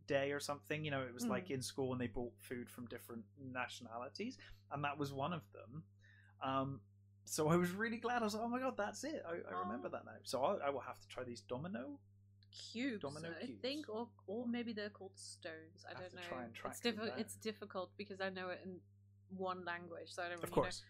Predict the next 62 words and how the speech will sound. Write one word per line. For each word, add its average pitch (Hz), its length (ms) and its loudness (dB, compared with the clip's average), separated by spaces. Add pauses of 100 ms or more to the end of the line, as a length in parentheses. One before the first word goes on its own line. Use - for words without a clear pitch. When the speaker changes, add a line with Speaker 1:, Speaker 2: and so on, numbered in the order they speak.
(180)
Speaker 2:
And 262 120 4
they're 339 80 8
hard 359 260 2
to 320 100 -4
track - 280 0
down 240 280 2 (100)
in, 170 140 -10
in 180 140 -6
this - 200 -12
country. 156 280 -12
I, 175 120 0
I 170 40 -4
mean, 196 180 0
Speaker 1:
Mm. - 40 -16
Speaker 2:
vegan 190 360 0
for 170 120 -8
us, 165 320 -8
you 180 80 -10
know, 175 80 -8 (100)
can't 180 160 -2
really 175 160 -10
find 202 300 -2
them. 294 160 -2 (600)
So - 200 0
if 254 160 2
I 254 80 6
do 226 140 0
find 175 260 -6
them, 185 200 -6
then 170 100 -4
of 175 120 -8
course 196 200 -4
I'm 175 80 -6
gonna 180 140 -6
bring 175 240 -4
you 147 80 -10
some 175 280 -4
for - 80 -12
the 180 120 -6
next 185 260 -6
cheat - 200 -14
day. 143 100 -12
Speaker 1:
Oh, 131 180 2
yes. - 320 -8 (220)
Now, 135 140 6
I 143 60 8
Speaker 2:
Um, 151 60 4
Speaker 1:
know, 139 180 6
I 131 120 2
know 135 180 4
when 120 200 0
you 120 100 0
say 131 200 2
it's 120 140 -4
hard 127 200 -2
to - 60 -16
find, 131 280 -2
it 120 140 -2
is 139 100 -4
hard 139 220 -2
to - 80 -16
find. 156 300 -8